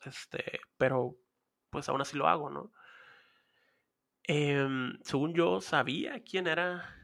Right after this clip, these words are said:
pero, pues, resultó que, pues, Pancho Bobo, o sea, no, no, no era quien yo creía que era. Y, en fin, em,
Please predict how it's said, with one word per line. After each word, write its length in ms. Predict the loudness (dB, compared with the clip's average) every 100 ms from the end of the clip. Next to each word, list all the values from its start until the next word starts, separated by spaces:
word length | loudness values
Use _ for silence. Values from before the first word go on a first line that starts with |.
| -20 -20 -20 _
pero, 260 | -4 -2 -2
pues, 140 | -4
resultó 360 | -4 -6 -6 -8
que, 100 | -12
pues, 300 | _ -10 0
Pancho 340 | 0 0 -2
Bobo, 520 | 2 4 4 2 0
o 120 | -2 -2
sea, 200 | -2 -4
no, 380 | -6 -8 -6 -8
no, 240 | -8 -6 -6
no 200 | -4 -2
era 140 | -2
quien 220 | -6 -6
yo 120 | -6 -4
creía 380 | -6 -6 -8 -4
que 100 | 0
era. 320 | 2 0 -2 -14 -20 -20 -20 -20 _ _ _ _ _ _ _ _ _ -20 _ _ _ _
Y, 280 | 2 6 8
en 80 | 12
fin, 200 | 12 12 8 2 0 -2
em, 580 | 4 6 8 6 4 -2